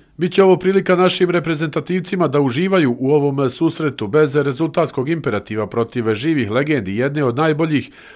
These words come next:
a vjerovatno i najbolje rukometne selekcije u historiji ovoga sporta. Šest svjetskih zlata i tri evropska u prethodnih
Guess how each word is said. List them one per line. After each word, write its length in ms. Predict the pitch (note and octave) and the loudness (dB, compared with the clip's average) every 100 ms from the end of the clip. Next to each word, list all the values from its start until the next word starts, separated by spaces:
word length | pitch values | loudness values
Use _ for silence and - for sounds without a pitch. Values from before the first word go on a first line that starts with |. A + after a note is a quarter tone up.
| - | -2
a 100 | G3+ | 2
vjerovatno 480 | F3+ E3+ F3+ F3+ | 4 4 2 2
i 60 | D#3 | 0
najbolje 500 | D#3+ E3+ C#3+ E3+ C#3+ | 2 0 0 0 2
rukometne 520 | D#3 D#3 D3 B2+ B2+ | 0 -2 -2 -2 -4
selekcije 500 | - A#2+ C#3+ - E3 | -2 -2 -2 0 0
u 60 | B2 | 0
historiji 500 | C#3+ C#3+ - D3 A#2+ | 0 -2 0 0 2
ovoga 300 | C3+ B2 A2+ | 0 -2 -4
sporta. 440 | - A#2+ A#2 - - _ _ _ | -2 -2 -2 -8 -16 _ _ _
Šest 380 | - - C3 A#2+ A2+ | -6 -2 -2 -2 -8
svjetskih 440 | - C3+ - A2 | -4 -4 -4 -6
zlata 360 | A#2 C#3+ C3+ A2+ | 2 2 2 -4
i 80 | |
tri 200 | G#2+ C3+ | -2 -2
evropska 520 | B2 D#3 D#3+ G#2 G#2 G2+ | -2 2 0 0 -2 -2
u 160 | G2 | -2
prethodnih 520 | A2 B2+ D3+ B2+ A2+ | -4 -2 -2 -2 -6